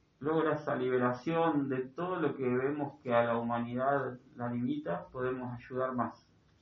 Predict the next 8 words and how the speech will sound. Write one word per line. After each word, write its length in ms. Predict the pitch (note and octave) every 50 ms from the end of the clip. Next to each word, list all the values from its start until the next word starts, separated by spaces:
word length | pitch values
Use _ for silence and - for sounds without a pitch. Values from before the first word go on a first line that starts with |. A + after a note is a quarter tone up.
| _ _ _ _ _ _ _ _ - - _ _ _ _ _ _ _ - - - - -
Sea 200 | - - C#3+ C#3
limitación 1120 | B2+ B2 A#2+ A#2 A#2 A2+ - A#2+ A#2 - - D3 C#3 C3 B2+ B2+ B2 A#2+ A2+ A2+ - - - - _ _ _ _ _ _ _ _ _ _ _ _ _ _ _ _ _ _ _ - _ _ _ _ - - - - - - - - - - - - - - - - - - - - - - - - - - - - - - - - - - - - - - - - - - - - - _ - - - -
de 100 | B2 B2
salud, 580 | A#2+ - A#2+ A#2+ C3 D3+ F3 F3+ D#3+ - - - - - - _ _ _ _ _ - D3 C#3+ B2+
reemplazarla 640 | B2+ B2 B2 A#2+ A#2 A#2 - - C#3 C3+ C3 B2
por 120 | A#2+ A#2 A#2
salud 280 | - B2 A#2+ B2 B2
perfecta. 880 | A#2+ A#2 A#2 A#2 - - D3+ D#3 D3+ C#3+ - C3+ C3 B2+ B2+ - -